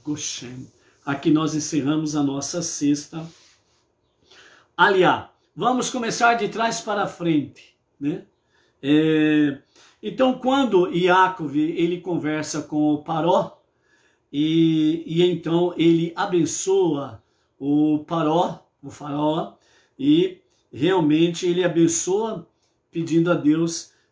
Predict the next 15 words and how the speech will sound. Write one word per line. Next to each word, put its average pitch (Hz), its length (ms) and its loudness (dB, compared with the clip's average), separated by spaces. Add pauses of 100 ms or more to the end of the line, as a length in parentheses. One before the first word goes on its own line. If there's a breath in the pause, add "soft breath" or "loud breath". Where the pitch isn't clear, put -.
para 156 240 -4
que 156 120 -10
abençoasse 147 840 -2
o 170 40 0
Nilo, 151 380 2
para 156 380 -4
que 151 240 -6
ele 151 180 2
transbordasse 151 1120 -6
e 156 80 0
irrigasse 143 840 -6
a 139 100 -12
terra. 120 560 -16 (760 soft breath)
Sendo 269 480 0
assim, 247 540 0